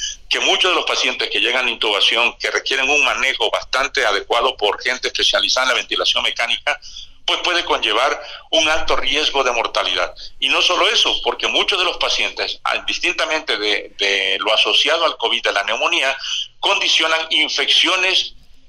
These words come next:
bacterianas asociadas al ventilador, y esto puede complicar aún más la cuestión respiratoria y sobre todo la mortalidad del paciente.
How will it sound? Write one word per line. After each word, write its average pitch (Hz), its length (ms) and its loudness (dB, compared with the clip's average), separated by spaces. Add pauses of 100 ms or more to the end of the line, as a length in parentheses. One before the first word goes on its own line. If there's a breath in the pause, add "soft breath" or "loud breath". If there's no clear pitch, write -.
bacterianas 160 760 0
asociadas 143 760 2
al 110 140 0
ventilador, 98 720 -2
y 147 160 2
esto 180 280 -2
puede 170 280 0
complicar 151 680 0
aún 127 260 2
más 170 260 2 (300 loud breath)
la 175 200 2
cuestión 147 360 0
respiratoria 151 580 0
y 156 60 4
sobre 120 220 2
todo 139 220 2
la 127 140 2
mortalidad 110 680 0
del 104 160 -2
paciente. - 540 -4